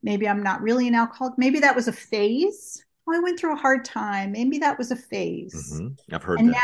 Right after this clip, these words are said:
Speaker 1: now the hard time has passed. Maybe I can have a,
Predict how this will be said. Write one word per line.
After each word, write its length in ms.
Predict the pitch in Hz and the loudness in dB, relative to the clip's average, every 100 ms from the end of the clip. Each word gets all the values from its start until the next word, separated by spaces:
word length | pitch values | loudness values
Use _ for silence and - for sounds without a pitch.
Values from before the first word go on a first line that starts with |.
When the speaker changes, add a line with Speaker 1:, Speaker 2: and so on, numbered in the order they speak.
| 247 | 2
Speaker 1:
now 340 | 254 254 269 - - | 0 -2 -8 -12 -4
the 60 | 262 | 2
hard 240 | 262 247 | 4 4
time 240 | - 302 | 2 4
has 160 | 294 302 | 4 2
passed. 800 | - 370 403 - - - - - _ _ _ _ _ _ | -4 -16 -14 -14 -14 -18 -20 -20 _ _ _ _ _ _
Maybe 240 | 339 339 311 | -10 -4 2
I 120 | 285 | 2
can 180 | 285 254 | 4 4
have 200 | 240 | 4
a, 60 | 233 | 0